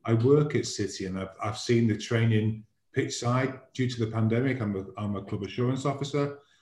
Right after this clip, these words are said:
So I'm standing pitch side watching Pep and the guys training. And the training is, is incredible. You know, um, it's, um, when you see those relationships,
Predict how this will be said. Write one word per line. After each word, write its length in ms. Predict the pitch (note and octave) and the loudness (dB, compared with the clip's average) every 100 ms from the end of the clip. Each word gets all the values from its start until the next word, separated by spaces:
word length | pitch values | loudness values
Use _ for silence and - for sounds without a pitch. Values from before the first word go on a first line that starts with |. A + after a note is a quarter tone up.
| _ | _
So 160 | - A2+ | 0 2
I'm 100 | A2+ | 4
standing 400 | C3 A#2+ A2 - | 4 4 2 0
pitch 200 | C#3+ - | -4 -2
side 240 | A#2+ A2 | -2 0
watching 380 | B2 A2 G#2 - | -2 -2 -6 -2
Pep 220 | A#2 A2 | -2 -2
and 100 | F#2+ | -4
the 80 | F#2+ | -6
guys 320 | G#2 G2 F#2 | -6 -6 -8
training. 500 | - B2 C3+ C#3 B2+ _ - - _ A#2 | -2 0 2 0 -4 _ -20 -20 _ 2
And 140 | A2+ | 4
the 80 | A2 | 4
training 480 | A2 C#3 C3 F#2+ F#2 | 4 2 4 2 0
is, 340 | F2+ - - | -2 -6 -6
is 160 | A#2 G2+ | -2 -2
incredible. 600 | F#2+ - A2+ F#2+ E2+ - _ _ _ - | -2 0 0 0 -4 -8 _ _ _ -10
You 80 | F#2+ | -4
know, 260 | G2 G2 G#2 | -4 -4 -4
um, 520 | G2 F#2+ F#2+ F#2 F2+ _ _ _ - | -4 -2 -2 -4 -10 _ _ _ -6
it's, 300 | G2+ - - | -6 -4 -2
um, 440 | G#2 F#2+ F#2 F#2 - - - - - _ _ - | 0 2 -2 -4 -16 -20 -20 -20 -20 _ _ -6
when 300 | A2+ B2 C#3+ | 0 2 4
you 180 | C#3 C#3+ | 4 2
see 340 | - - D#3 D3 | 2 4 6 8
those 240 | C3+ - | 6 6
relationships, 1120 | B2+ A#2+ C3 C3+ C3+ - G2+ E2+ - - | 4 6 2 0 -4 0 0 0 -10 -14